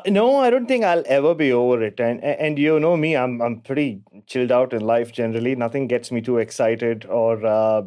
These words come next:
uh, you know, over the top. I am over the top with the way I look, but, you know, I'm pretty, uh, calm, uh, in, regardless of what happens in a cricket match.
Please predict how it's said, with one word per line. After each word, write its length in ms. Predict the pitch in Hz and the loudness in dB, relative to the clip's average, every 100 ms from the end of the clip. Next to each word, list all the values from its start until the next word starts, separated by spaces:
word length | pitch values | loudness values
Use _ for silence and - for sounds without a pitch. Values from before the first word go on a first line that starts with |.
| 95 101 | -8 -14
uh, 260 | 107 107 101 - - | -6 -4 -6 -10 -14
you 80 | 110 | -8
know, 240 | 104 101 - | -8 -8 -10
over 280 | 123 127 123 | -4 0 0
the 100 | 113 | -2
top. 380 | 113 123 143 - | 0 0 0 -4
I 280 | 120 123 156 | -4 0 0
am 220 | 147 151 | 0 0
over 180 | 127 135 | 0 0
the 100 | 123 | 0
top 320 | 127 117 - | 0 -2 -2
with 100 | 110 | -4
the 80 | 107 | 0
way 140 | 117 | 2
I 80 | 110 | 2
look, 340 | 113 139 - | 2 -2 -2
but, 240 | - 113 - | -4 -4 -4
you 120 | - 120 | -6 -2
know, 120 | 117 | 0
I'm 180 | 113 113 | -2 -4
pretty, 380 | 185 165 113 _ _ _ - | -2 -2 -2 _ _ _ -4
uh, 200 | 131 - | -4 -2
calm, 580 | - 160 170 139 113 - | -2 0 0 -2 -6 -4
uh, 360 | 127 123 120 117 | 0 2 2 0
in, 300 | 139 131 127 | -2 -4 -6
regardless 480 | 131 131 135 135 131 | -2 0 0 -2 -4
of 80 | 117 | -2
what 160 | 117 | -2
happens 360 | - 117 123 120 | 0 -4 -4 -4
in 100 | 113 | -6
a 40 | |
cricket 380 | 110 117 123 127 | -4 -6 -6 -4
match. 300 | 117 131 - | -4 -4 -8